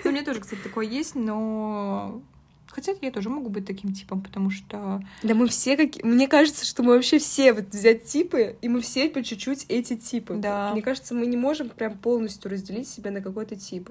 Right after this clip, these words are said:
Speaker 2: Следующий тип — интуитивно-логический.
Speaker 1: Такому типу интересно все новое, они не агрессивны, но идеи свои будут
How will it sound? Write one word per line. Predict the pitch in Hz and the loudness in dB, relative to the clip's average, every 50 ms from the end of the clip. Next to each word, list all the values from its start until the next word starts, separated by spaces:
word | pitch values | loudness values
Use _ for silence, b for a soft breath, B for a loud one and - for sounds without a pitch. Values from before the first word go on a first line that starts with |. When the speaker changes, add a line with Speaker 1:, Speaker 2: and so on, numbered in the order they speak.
| - | -10
Speaker 2:
Следующий | - - - 240 262 349 415 349 - - - 220 | -8 0 4 6 6 8 6 6 4 2 -2 -4
тип — | - - - 233 311 359 - - _ _ | -4 -4 0 0 0 0 -2 -6 _ _
интуитивно-логический. | - 240 233 202 - 226 214 208 196 - - 240 262 294 294 277 247 233 226 220 208 196 208 214 190 - 190 - - - - - - - - - _ _ _ | -2 -2 -2 0 0 -2 -2 0 0 0 0 0 2 4 4 4 4 4 4 2 2 0 -4 -4 -4 -4 -4 -4 -4 -4 -6 -10 -14 -14 -14 -18 _ _ _
Speaker 1:
Такому | - 247 - 294 277 262 247 | -4 -2 0 0 0 0 0
типу | 254 - 277 - 381 | -2 -4 -4 0 0
интересно | 349 302 269 247 - - 220 226 233 233 - 220 | 0 0 0 -2 -2 0 0 0 0 -2 -4 -8
все | 196 - - 277 285 | -6 -6 -4 -2 0
новое, | 269 220 196 190 190 196 202 226 | 0 2 2 2 2 2 0 2
они | 247 254 247 226 214 | 2 2 2 2 2
не | 214 208 202 196 | 2 2 2 2
агрессивны, | 220 247 269 285 277 - - - 202 196 190 190 202 | 2 2 0 0 -2 -4 -4 -4 -2 -2 0 0 0
но | 202 196 196 196 202 226 254 277 285 285 294 294 294 B B B B B B | 0 0 0 0 0 0 0 0 0 0 -2 -4 -6 B B B B B B
идеи | B 220 196 202 220 262 320 | B -4 -2 0 0 0 0
свои | 320 - - 214 202 220 247 262 | -2 -4 -4 -4 -4 -2 -2 -2
будут | 226 220 226 254 247 | -2 -2 -2 -2 -4